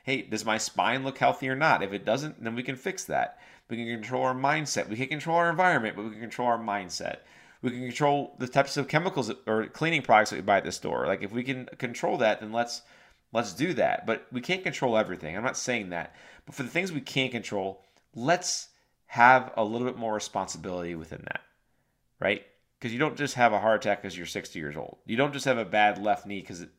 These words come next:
it's sixty years old. Your right knee's sixty years old too, right? I, I, I love that. When people say, "Well, my right shoulder hurts, it must be 'cause I'm, I'm sixty." I go, "How old's your left shoulder?" Right? And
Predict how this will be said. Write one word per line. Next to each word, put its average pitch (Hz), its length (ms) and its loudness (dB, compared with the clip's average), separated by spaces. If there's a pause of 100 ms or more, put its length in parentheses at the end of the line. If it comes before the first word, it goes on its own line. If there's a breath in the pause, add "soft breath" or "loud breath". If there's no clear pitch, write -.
(140)
it's 90 140 -10
sixty 92 300 -8
years 82 180 -6
old. 78 240 -8
Your 92 120 -6
right 107 200 2
knee's 101 200 -8
sixty 92 260 -8
years 85 180 -8
old 78 200 -6
too, - 200 -8 (720 soft breath)
right? 92 200 4
I, 92 80 6
I, 107 140 4
I 101 200 2
love 117 240 6
that. 95 140 2
When 101 80 -4
people 113 160 -4
say, 113 100 0
"Well, 117 80 0
my 117 160 6
right 135 240 10
shoulder 131 260 2
hurts, 113 220 -2
it 110 60 -8
must 120 180 -2
be 117 80 -4
'cause 110 160 -6
I'm, 107 220 -4 (100)
I'm 104 160 -6
sixty." 98 560 -4 (540 soft breath)
I 117 100 6
go, 110 160 6
"How 123 160 10
old's 127 160 8
your 120 120 4
left 123 180 8
shoulder?" 90 440 -4
Right? 107 220 4
And 101 220 -8